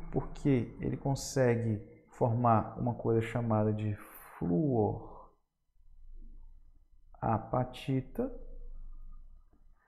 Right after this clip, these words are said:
porque nos nossos dentes nós temos a,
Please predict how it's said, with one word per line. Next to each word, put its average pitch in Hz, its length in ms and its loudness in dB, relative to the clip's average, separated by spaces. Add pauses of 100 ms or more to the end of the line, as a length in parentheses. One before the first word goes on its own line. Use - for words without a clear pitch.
(180)
porque 151 260 6
nos 147 180 6
nossos 143 340 4
dentes 127 360 4
nós 127 240 0
temos 117 500 0
a, 113 240 6